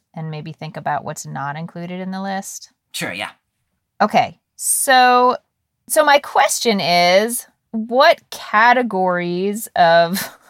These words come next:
Speaker 1: <laughs> bad behavior <laughs> does Paul include? He doesn't have anything about dishonesty. He doesn't have anything about justice issues. This is not, like, a full list of all the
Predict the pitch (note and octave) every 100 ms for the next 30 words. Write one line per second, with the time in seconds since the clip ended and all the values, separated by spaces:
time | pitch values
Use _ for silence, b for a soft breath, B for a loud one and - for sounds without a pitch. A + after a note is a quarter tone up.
0 | _ - - G#3 A3+ G3 F#3 F3+ G3+ G#3
1 | G3+ A3 F#3+ F3+ F3+ E3+ D#3+ D#3+ F3 G3+
2 | B3+ - E4+ A4 G4+ - _ _ _ -
3 | G#3 G3+ - G3 G3 F#3+ - E3 - D#3
4 | G#1+ - _ _ _ _ _ _ C#4 D4+
5 | F#4 F#4+ - - - D4 C#4+ D4 C4 B3+
6 | A#3 A3+ A3+ _ _ - F#3+ G#3 C#4+ C#4+
7 | C#4 C4+ - C4 B3+ B3 B3 B3 A#3 _
8 | _ - A3+ B3+ B3 A#3 G#3+ G#3 G#3 G3
9 | F#3+ F3+ E3+ E3+ E3 - _ _ - D#4+
10 | D4+ - C4+ C4 - B3 - A#3 A#3 A#3
11 | A3+ A3+ A3+ A3 - - _ _ _ _
12 | _ _ - A3+ D#4 G4+ G4 G4+ C4+ A3
13 | - - - B3 A#3+ A3+ G#3 G#3 - F#3
14 | E3 E3+ F3+ F#3 F3 F3 E3 E3